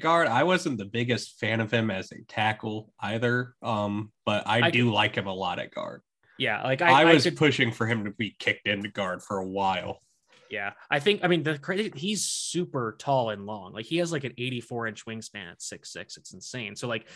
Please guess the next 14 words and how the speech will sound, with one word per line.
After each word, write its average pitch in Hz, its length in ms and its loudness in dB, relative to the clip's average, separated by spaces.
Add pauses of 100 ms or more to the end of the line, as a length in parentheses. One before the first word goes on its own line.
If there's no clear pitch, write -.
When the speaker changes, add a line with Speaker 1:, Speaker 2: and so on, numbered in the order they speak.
(180)
Speaker 2:
he 180 100 0
has, 185 280 2
like, 120 140 -2
the 117 80 -6
requisite 120 400 -4
size 127 280 -2
to 113 60 -16
play 123 200 -6
tackle. 113 340 -4
And 117 80 -6
I - 20 -12
think, 175 240 0 (460)
you 160 80 0
know, 139 140 2